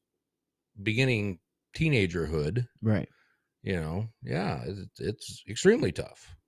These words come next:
Speaker 2: Yeah.
Speaker 1: You know, and no, you don't always make the right choices. And no, you don't, you know, but you do the best job you can. And, you know, you, you, you weigh the consequences and, and that kind of stuff, and you, and you make decisions. And,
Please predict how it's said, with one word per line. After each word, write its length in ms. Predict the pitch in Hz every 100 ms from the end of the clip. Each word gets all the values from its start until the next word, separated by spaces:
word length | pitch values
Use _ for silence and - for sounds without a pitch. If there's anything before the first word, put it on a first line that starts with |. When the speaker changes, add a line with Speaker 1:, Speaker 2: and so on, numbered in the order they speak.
| -
Speaker 2:
Yeah. 220 | 98 - - 104
Speaker 1:
You 140 | 90
know, 280 | 71 82 123 131 -
and 420 | 90 90 90 92
no, 220 | 90 143
you 160 | 226 208
don't 160 | 262 330
always 260 | - 110
make 200 | 82 73
the 80 | -
right 180 | 69 65
choices. 560 | - 58 - 58 60 80
And 300 | 92 95 98
no, 220 | 98 123
you 140 | 135
don't, 260 | 131 156 180 _ _
you 120 | -
know, 240 | 90 85 120 _ - - - -
but 360 | 98 101 92 - _ _
you 160 | 104
do 140 | 127 151
the 80 | 120
best 260 | 113 -
job 240 | 117 92 85
you 60 |
can. 640 | - 180 160 87 87 127 135 _ _ _
And, 960 | - 98 95 95 95 92 92 92 95 92 - _ - - _ -
you 120 | 90
know, 160 | 82 92
you, 160 | 117 -
you, 220 | 104 104
you 140 | 92 92
weigh 240 | 92 113
the 120 | 101
consequences 1080 | 95 113 101 - - - 95 90 113 143 143
and, 120 | 135 -
and 160 | 120
that 180 | 113 123
kind 140 | 147 143
of 60 |
stuff, 340 | - 120 - 139
and 80 | 131
you, 120 | 139
and 140 | 123 139
you 60 |
make 240 | 135 165 165
decisions. 720 | 139 180 190 175 - - -
And, 380 | - 98 101 104